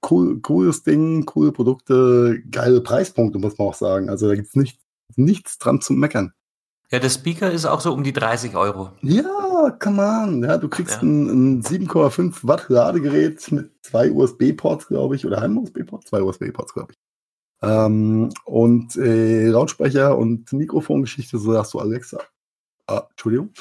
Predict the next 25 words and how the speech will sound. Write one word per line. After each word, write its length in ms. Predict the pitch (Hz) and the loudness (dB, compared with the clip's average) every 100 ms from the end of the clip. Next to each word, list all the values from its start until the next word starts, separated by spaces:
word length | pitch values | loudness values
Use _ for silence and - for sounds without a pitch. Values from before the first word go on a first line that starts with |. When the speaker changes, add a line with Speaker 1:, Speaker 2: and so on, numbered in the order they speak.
| - - - | -20 -20 -2
Speaker 1:
ähm, 680 | 151 139 135 131 131 135 131 | 4 6 6 4 2 0 0
deinem 260 | 113 123 127 | 0 2 2
digitalen 380 | 147 147 135 117 | -2 0 0 0
Sprachassistenten, 840 | 139 147 - 151 156 147 143 143 - _ _ - | -2 -2 -4 -4 -4 -2 -4 -8 -12 _ _ -6
Speaker 2:
Uschi, 160 | 127 | 2
Speaker 1:
äh, 340 | 117 117 117 117 | 4 4 4 0
Speaker 2:
wollten 100 | 120 | -2
Speaker 1:
aus 180 | 117 - | -2 -6
Speaker 2:
Sie 80 | 117 | -6
Uschi 260 | 127 127 98 | -6 -6 -8
nennen? 320 | 98 98 98 | -10 -14 0
Speaker 1:
<laughs> 40 | |
Uschi 320 | 165 170 127 | 2 2 -2
oder 300 | 104 131 156 | 0 2 2
Computer, 680 | - - 156 - 185 160 202 _ _ - - - | 2 0 0 0 0 0 -2 _ _ -20 -20 -10
ähm, 1000 | - 120 120 127 127 127 127 123 - - - | 0 2 4 2 0 0 0 -2 -4 -12 -4
von 160 | 131 | -2
überaus, 560 | 143 143 127 131 - - _ _ _ - | 2 2 4 2 -4 -20 _ _ _ -4
äh, 100 | 117 | -2
im 140 | 107 | 0
Haus 180 | 120 113 | -2 -4
steuern 300 | - 113 127 | -4 -2 -2
kannst, 380 | 120 117 120 - | -2 -2 -4 -12
äh, 40 | |
ohne 520 | - 113 - 131 123 | -4 -4 0 0 0